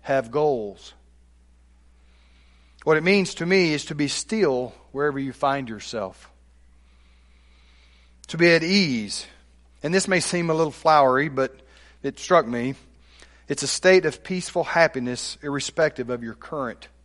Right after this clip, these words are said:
condition. Being content is on the road between start and finish.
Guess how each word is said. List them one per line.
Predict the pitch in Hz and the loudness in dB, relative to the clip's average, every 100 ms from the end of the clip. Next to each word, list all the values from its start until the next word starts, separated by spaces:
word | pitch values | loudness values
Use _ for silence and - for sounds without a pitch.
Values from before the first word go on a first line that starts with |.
| _ - | _ -12
condition. | 127 123 127 - 101 98 _ _ _ _ _ - - - _ _ - | -8 -2 -2 -4 -12 -16 _ _ _ _ _ -20 -20 -20 _ _ 0
Being | 156 202 | 4 4
content | 196 160 - 202 151 | 2 -2 2 2 2
is | 147 - | -2 -2
on | 151 170 | 2 2
the | 165 | 2
road | 165 175 151 135 127 - | 6 6 6 2 -6 -12
between | 135 - 147 | -12 -8 -8
start | 135 - 165 156 127 | -6 4 6 6 2
and | 123 | -8
finish. | - 156 113 - - | -6 -4 -6 -10 -14